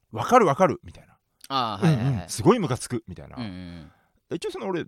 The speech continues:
Speaker 1: ムカつくとは言ってないからね、ツイートで。<laughs>
Speaker 2: ツイート上はね。
Speaker 1: それがちょっと嫌だった。
Speaker 2: うん。
Speaker 1: なんかその、なんか、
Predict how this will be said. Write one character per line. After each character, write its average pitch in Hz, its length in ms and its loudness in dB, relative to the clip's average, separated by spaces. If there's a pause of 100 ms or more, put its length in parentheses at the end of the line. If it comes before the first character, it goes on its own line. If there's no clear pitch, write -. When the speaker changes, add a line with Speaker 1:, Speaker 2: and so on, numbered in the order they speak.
(300)
Speaker 1:
ム 139 180 -2
カ 453 140 -2
つ - 100 -10
く 415 80 -10
と - 80 -4
は - 40 -2
言 - 40 -12
っ - 20 -20
て 104 100 -2
な 98 80 0
い 85 40 -2
か 73 80 -8
ら 73 60 -8
ね、 135 80 -10
ツ - 160 -4
イ 95 60 0
ー - 20 -2
ト - 100 2
で。 - 120 6
<laughs> - 460 -2 (320)
Speaker 2:
ツ - 180 -8
イ 180 40 -2
ー 185 40 -4
ト 190 120 0
上 196 160 4
は 359 60 8
ね。 427 40 12
Speaker 1:
そ 415 40 10
れ 370 60 10
が 403 60 10
ち - 80 2
ょ 370 40 6
っ - 40 -12
と 170 140 4
嫌 135 120 10
だ 113 60 4
っ - 20 0
た。 92 40 -4
Speaker 2:
う - 20 -6
ん。 - 20 2
Speaker 1:
な 123 60 2
ん - 40 0
か 101 60 -2
そ 117 100 0
の、 101 140 2
な 117 80 4
ん 107 100 -2
か、 82 200 -2